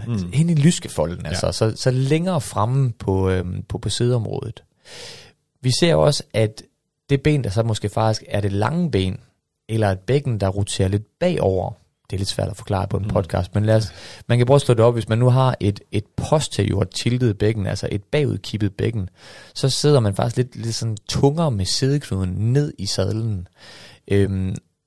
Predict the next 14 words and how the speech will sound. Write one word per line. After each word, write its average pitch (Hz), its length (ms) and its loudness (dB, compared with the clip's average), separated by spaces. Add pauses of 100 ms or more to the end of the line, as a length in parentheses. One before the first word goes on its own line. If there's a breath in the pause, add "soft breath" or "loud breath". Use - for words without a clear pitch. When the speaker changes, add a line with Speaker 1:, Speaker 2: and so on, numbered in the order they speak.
(340)
Speaker 2:
og 117 300 -8
det 127 160 0
giver 165 160 4
lidt 139 120 2
de 123 60 -2
samme 131 240 2
symptomer, 117 380 0
som 101 140 -4
hvis 98 180 -2
man 98 120 -2
har 110 240 0
et 104 180 -6
langt 117 440 0
ben. 90 240 -6